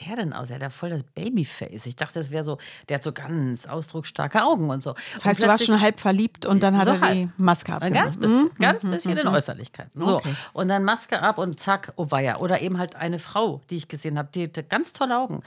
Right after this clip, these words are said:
Speaker 1: Maske ab. Alter, wie alt bist du eigentlich? Ich bin, äh, genau, ich bin kein Deut besser als die Basher von Sarah Jessica Parker. Aber
Speaker 2: Mhm.
Speaker 1: die sah halt älter aus, als ich mir das, äh, vorgestellt habe.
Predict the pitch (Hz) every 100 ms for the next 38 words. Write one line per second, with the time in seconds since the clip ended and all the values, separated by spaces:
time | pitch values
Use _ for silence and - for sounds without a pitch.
0 | - 151 175 - - 165 196 - 165 185
1 | 170 - 156 160 147 147 123 196 202 120
2 | - - 120 - 156 - 127 - 170 139
3 | 131 - 170 - 190 175 151 170 165 143
4 | 127 - 147 160 160 143 - 139 127 143
5 | 139 147 143 143 135 - 208 214 120 139
6 | 254 156 139 233 247 254 240 311 359 220
7 | 165 170 160 185 202 190 - - 151 151
8 | 226 185 - 127 135 - 160 226